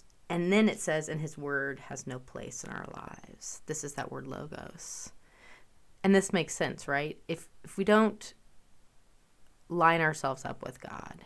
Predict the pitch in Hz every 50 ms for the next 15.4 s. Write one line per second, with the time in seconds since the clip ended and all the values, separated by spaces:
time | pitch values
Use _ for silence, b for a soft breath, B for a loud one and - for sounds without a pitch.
0 | - - - - - 185 185 - - 139 - - - 151 139 135 139 165 185 160
1 | - - 131 - - - - - - - - - - - - - - - - -
2 | - - - - - 175 - B B B B B B B B B B B B -
3 | - 147 143 139 139 135 - 139 135 135 143 143 143 - 156 147 143 143 - -
4 | - 160 151 147 - - 139 135 135 135 131 131 - - - 131 131 131 131 135
5 | 139 135 135 131 131 135 117 127 139 147 160 151 143 139 - 131 127 - - -
6 | 156 151 175 208 240 226 196 185 190 190 190 185 185 196 - - - - - -
7 | - 180 185 175 170 - - 190 202 214 165 143 170 - - - - - - -
8 | 156 147 151 170 190 208 214 190 165 131 131 139 151 196 220 214 - - - -
9 | - - - 127 131 - - 131 - - - - - - 180 190 190 - - -
10 | 185 170 165 165 160 - - - 143 143 143 147 143 143 - - - - 156 151
11 | 151 - - - - - 160 - - - - - - - 151 156 165 196 226 -
12 | B B B B B B B B B - 147 147 151 147 156 147 143 139 151 147
13 | 139 135 131 131 - - - 143 143 143 143 139 - 147 139 135 135 135 139 139
14 | 139 147 139 135 135 - - - 135 127 127 127 123 104 - 110 113 110 - -
15 | - 143 - - - 78 -